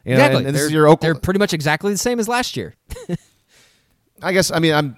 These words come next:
Speaker 1: I'm comparing it to Oklahoma, who is, is not is not the same Oklahoma we've seen, you know, recently.
Speaker 2: And I'm not even saying, like,
Speaker 1: You
Speaker 2: I,
Speaker 1: know,
Speaker 2: I'm not
Speaker 1: so
Speaker 2: saying, I'm, I'm not saying, like, O U, like,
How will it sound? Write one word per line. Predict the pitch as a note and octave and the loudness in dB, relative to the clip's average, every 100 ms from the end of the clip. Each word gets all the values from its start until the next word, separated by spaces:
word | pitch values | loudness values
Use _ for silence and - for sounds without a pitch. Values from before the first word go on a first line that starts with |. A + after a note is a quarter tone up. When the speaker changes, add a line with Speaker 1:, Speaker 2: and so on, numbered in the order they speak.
| - | -12
Speaker 1:
I'm | D3+ C3 _ _ _ - | -10 -10 _ _ _ -12
comparing | D3+ E3+ F3+ D#3 | -4 0 0 0
it | C#3 | 0
to | |
Oklahoma, | C3+ C#3 A2 D#3 C#3+ G#2+ | 0 0 -2 0 0 0
who | A2+ A#2+ A#2 A2+ - _ _ _ _ | 0 0 0 -4 -10 _ _ _ _
is, | G#2+ A#2+ G2 | -12 -10 -8
is | - B2 | -6 -4
not | C#3+ D3 C#3 - _ _ - | 0 2 2 -2 _ _ -10
is | D3+ C#3 | -8 -2
not | E3 - | -2 -2
the | |
same | - D#3 C#3+ | -2 0 0
Oklahoma | C3 C3+ B2+ | 2 0 2
we've | A#2+ G#2+ | 0 -2
seen, | - D3 A2 F#2 F2 | 0 0 0 -6 -10
you | G#2 | -8
know, | G2 | -6
recently. | G2 C#3+ - - | -2 -2 -2 -4
Speaker 2:
And | |
I'm | C4 | -2
not | C4+ | 0
even | C4+ C4 | 0 -2
saying, | B3 G3+ | -4 0
like, | A#3+ | 2
Speaker 1:
You | A3+ | 2
Speaker 2:
I, | |
Speaker 1:
know, | G3+ | 2
Speaker 2:
I'm | A#3 | 0
not | A#3+ | 0
Speaker 1:
so | - | 0
Speaker 2:
saying, | A3 G#3+ E3 - | 0 0 -4 -10
I'm, | E3+ | -8
I'm | E3 | -4
not | G3+ G3+ | -4 -2
saying, | G3+ G3 F3+ C3 | -4 -2 -4 -4
like, | C#3+ C3 _ _ _ _ _ _ _ - | -8 -8 _ _ _ _ _ _ _ 0
O | G3+ | 2
U, | F#3 F#3 G3 D3+ D3+ C#3+ | 4 4 4 4 2 -4
like, | C#3 | -8